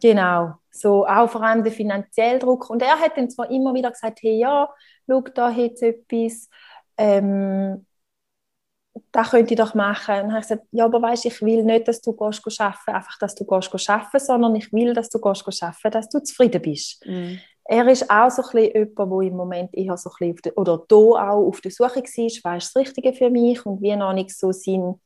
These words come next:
Speaker 1: er ist wie noch nicht angekommen, so
Speaker 2: Mhm.
Speaker 1: in dem, in seinem Berufsleben oder dort mal. Und da hat dann natürlich auch Spannungen gegeben. Aber, ähm, darum ha-, ist mir wichtig gewesen, dass er wirklich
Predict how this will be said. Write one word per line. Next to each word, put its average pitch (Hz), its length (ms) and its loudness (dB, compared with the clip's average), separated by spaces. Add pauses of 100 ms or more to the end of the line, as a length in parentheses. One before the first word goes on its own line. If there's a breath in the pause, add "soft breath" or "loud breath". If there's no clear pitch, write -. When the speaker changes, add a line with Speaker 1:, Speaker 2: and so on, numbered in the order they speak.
(140)
Speaker 1:
er 208 140 -2
ist 208 100 -8
wie 214 60 2
noch 208 140 2
nicht 190 200 -2
angekommen, 160 500 -6
so 156 180 -6
Speaker 2:
Mhm. 175 180 -8
Speaker 1:
in 180 140 -4
dem, 160 420 -8 (400)
in 190 100 -8
seinem 185 280 -4
Berufsleben 208 1900 0
oder 175 360 -4 (140)
dort 220 360 2
mal. 233 400 2 (880)
Und 190 160 -8
da 190 60 0
hat 185 260 -4
dann 180 80 -6
natürlich 180 320 -8
auch 196 200 0
Spannungen 233 460 0
gegeben. 247 640 2 (840 soft breath)
Aber, 202 480 2
ähm, 190 560 -2 (880)
darum 240 340 4
ha-, 220 140 -4
ist 220 220 -4
mir 214 120 4
wichtig 233 320 2
gewesen, - 160 -2
dass 208 140 -2
er 214 340 2
wirklich 214 460 0